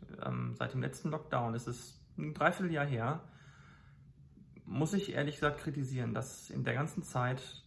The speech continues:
dort nicht mehr gemacht wurde, dass es jetzt nach Weihnachten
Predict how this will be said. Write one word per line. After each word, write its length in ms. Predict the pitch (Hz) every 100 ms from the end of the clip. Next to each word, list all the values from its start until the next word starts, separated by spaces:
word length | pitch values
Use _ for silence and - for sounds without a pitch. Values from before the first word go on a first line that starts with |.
| -
dort 320 | 127 131 -
nicht 320 | 131 135 -
mehr 200 | 120 127
gemacht 360 | 120 117 - -
wurde, 180 | 117 117
dass 100 | 120
es 160 | 117
jetzt 520 | 135 - - - - - -
nach 280 | 135 147 139
Weihnachten 580 | 110 110 123 - 143